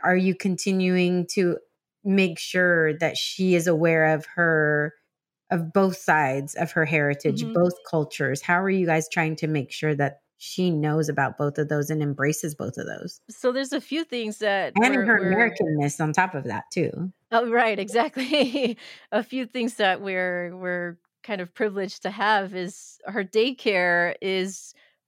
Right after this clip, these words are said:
Speaker 2: my sister-in-law. She runs an in-home daycare. So it's my sister-in-law who's Black, my, my husband's Black. So she's, it's my sister-in-law,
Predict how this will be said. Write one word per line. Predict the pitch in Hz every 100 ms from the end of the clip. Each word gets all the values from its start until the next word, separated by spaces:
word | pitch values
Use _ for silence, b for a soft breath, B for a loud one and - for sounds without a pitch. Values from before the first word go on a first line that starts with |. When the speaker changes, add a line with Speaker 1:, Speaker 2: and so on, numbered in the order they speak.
| _
Speaker 2:
my | 196 190 185 180
sister-in-law. | - 254 - 190 170 113 143 170 b b b
She | - 220
runs | 202 202 208
an | 202
in-home | - 202 226 196 185
daycare. | 175 170 175 135 165 -
So | - - 190 185
it's | 180 - - b b b
my | 185
sister-in-law | 220 262 254 233 220 208
who's | 226 190
Black, | 196 180 208 - -
my, | 180 180
my | 170
husband's | 190 185 185 -
Black. | 160 170
So | - 190
she's, | 175 - 214 196 -
it's | 190 175 -
my | 180
sister-in-law, | 262 247 247 233 220 214